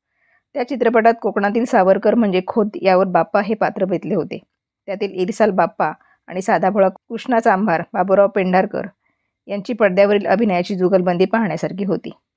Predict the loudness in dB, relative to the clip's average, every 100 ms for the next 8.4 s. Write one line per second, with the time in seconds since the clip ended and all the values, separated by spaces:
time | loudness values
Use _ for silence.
0 | _ _ _ _ -8 -4 0 0 0 -2
1 | 0 0 0 0 0 0 -2 -2 -2 -2
2 | -2 -4 _ _ _ _ _ _ _ _
3 | -8 -4 -2 -2 0 0 0 -2 -4 _
4 | -14 -8 -4 -4 -4 -16 _ -14 -10 -10
5 | -10 -10 -10 -10 -12 -12 -16 _ _ _
6 | -10 -6 -4 -4 -2 0 0 0 0 -2
7 | 2 2 4 0 0 -4 -2 -4 -2 -4
8 | -4 -4 -6